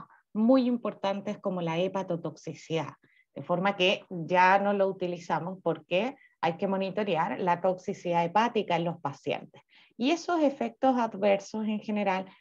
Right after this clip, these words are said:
se reducen con los inhibidores de la acetilcolinesterasa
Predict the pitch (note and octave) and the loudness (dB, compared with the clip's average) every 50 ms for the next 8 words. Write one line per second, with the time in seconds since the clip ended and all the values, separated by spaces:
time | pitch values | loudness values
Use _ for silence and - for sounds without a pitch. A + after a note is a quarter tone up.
0 | _ _ _ - - A3+ G3+ G3+ G#3+ G3+ A#3+ C4 B3+ - - A3 G#3 G#3 G#3 - | _ _ _ -2 0 0 2 4 4 4 4 4 2 2 -2 -4 -4 -4 -2 0
1 | F#3+ G3 G3+ G3+ G#3 G3+ G3+ G#3 F#3 F3+ F3+ F3+ F3+ F3 F3+ F3+ G3 G3 G3 F#3+ | 2 2 4 2 2 0 0 0 0 2 2 2 4 4 4 2 2 -2 -2 -4
2 | F#3 F#3 F3+ - E3+ E3+ F#3+ F#3+ F#3 F#3+ G3+ F#3+ F3+ F3+ F3+ F3 E3+ - E3+ E3+ | -4 -4 -6 -8 -6 -2 -2 -2 -2 -4 -4 -4 -4 -6 -6 -8 -6 -6 -4 -4
3 | E3+ F3+ F3+ E3+ - - G3 G3+ | -4 -4 -6 -8 -8 -6 -6 -6